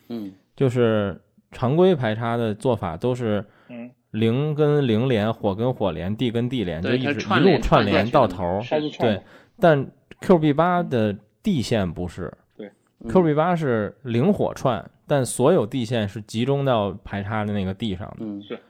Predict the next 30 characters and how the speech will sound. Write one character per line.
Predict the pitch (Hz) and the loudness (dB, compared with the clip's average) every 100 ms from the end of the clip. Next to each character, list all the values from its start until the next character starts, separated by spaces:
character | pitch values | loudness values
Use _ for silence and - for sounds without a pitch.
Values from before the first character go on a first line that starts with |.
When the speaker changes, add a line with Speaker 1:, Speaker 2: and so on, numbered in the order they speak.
| _ | _
Speaker 2:
这 | - 139 | 0 0
是 | 117 | 0
它 | 120 | -2
当 | 120 131 | -2 -2
时 | 127 110 | -2 -4
的 | 117 | -4
一 | 117 | -4
个 | 120 | -6
技 | 120 123 | -6 -10
术， | - | -10
我 | 58 - | -14 -16
记 | - | -18
得。 | - - - | -20 -12 0
Speaker 3:
而 | 165 | 0
且 | 208 | 2
它 | 123 165 | 0 0
的 | 165 | 0
排 | - 117 131 | -2 -6 -2
插 | 165 | -2
本 | 151 - 110 98 | -2 -4 -16 -12
身 | 147 151 | -10 -6
还 | 139 | -4
有 | 147 110 | -4 -4
一 | 107 | -6
个 | 113 | -6
专 | 135 143 | -6 -6
门 | 135 | -6
的 | 123 | -8
接 | 123 123 | -4 -6
地 | 120 101 | -6 -10